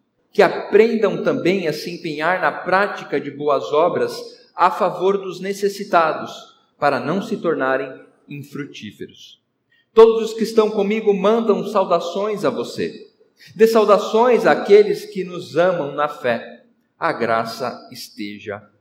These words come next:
com todos vocês. Vamos orar? Senhor, diante de Ti nos colocamos certos de nossa incapacidade,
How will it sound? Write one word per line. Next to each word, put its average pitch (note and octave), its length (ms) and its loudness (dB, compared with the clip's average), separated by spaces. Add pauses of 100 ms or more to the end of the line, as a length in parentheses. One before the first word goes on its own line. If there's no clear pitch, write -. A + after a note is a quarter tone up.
(120)
com A#2 240 -12
todos F#2+ 580 -10
vocês. - 800 -20 (480)
Vamos C3 220 -14
orar? B2+ 380 -6 (2750)
Senhor, E3 600 -2
diante D3 560 0
de C3+ 140 -2
Ti D#3+ 300 -12
nos C#3 220 -12
colocamos E3 1040 -6 (800)
certos D#3+ 640 -4
de A#2+ 160 -20
nossa C3 500 -6
incapacidade, B2 1080 -4